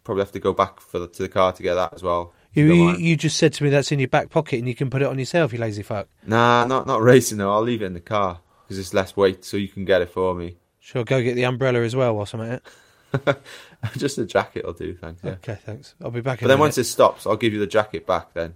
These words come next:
Speaker 1: I'll take it off once it stops raining and give it back to you, and then you can take it back to the car for me.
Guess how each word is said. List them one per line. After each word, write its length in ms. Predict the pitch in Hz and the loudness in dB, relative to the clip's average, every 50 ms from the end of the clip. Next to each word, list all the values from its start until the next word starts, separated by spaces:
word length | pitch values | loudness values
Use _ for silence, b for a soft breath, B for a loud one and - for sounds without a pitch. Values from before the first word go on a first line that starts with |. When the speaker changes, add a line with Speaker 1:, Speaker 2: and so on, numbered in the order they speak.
| - _ _ - | -18 _ _ 0
Speaker 1:
I'll 100 | 104 104 | 0 0
take 240 | - 110 104 - 92 | 2 0 0 2 2
it 40 | |
off 220 | 78 101 98 - - | 4 4 4 2 0
once 180 | 98 92 - | -8 -8 -8
it 60 | 92 - | -8 -6
stops 260 | - 87 - - - | -4 -4 -4 -2 0
raining 240 | 98 95 92 90 90 | 0 0 0 -2 -4
and 80 | 87 | -2
give 120 | 101 92 92 | -2 -2 -2
it 80 | 90 | -2
back 180 | - 87 - - | -4 -4 -4 -6
to 100 | - 95 | -6 -4
you, 140 | 95 92 90 | -2 -2 0
and 100 | 87 90 | -2 -4
then 80 | 90 92 | -4 -8
you 80 | 87 | -8
can 160 | - - 90 | -10 -12 -12
take 220 | 90 - 95 87 85 | -8 -6 -6 -6 -6
it 80 | 82 | -4
back 180 | 82 85 82 - | -4 -6 -6 -6
to 40 | - | -10
the 80 | - 87 | -14 -10
car 260 | - - 87 87 87 | -6 -4 -4 -4 -4
for 140 | - - 87 | -6 -12 -16
me. 80 | 85 | -16